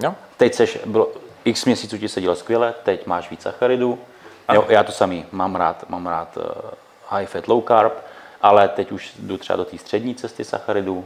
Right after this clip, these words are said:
Speaker 2: což pro mě znamená třeba do sto padesáti, to je úplně jedno.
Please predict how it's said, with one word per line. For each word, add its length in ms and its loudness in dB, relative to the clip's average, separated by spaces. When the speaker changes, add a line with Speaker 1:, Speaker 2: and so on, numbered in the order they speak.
Speaker 2:
což 160 -2
pro 180 -6
mě 120 -6
znamená 360 -4
třeba 180 -10
do 80 -14
sto 140 -16
padesáti, 500 -2
to 40 -6
je 40 -2
úplně 260 -6
jedno. 280 -2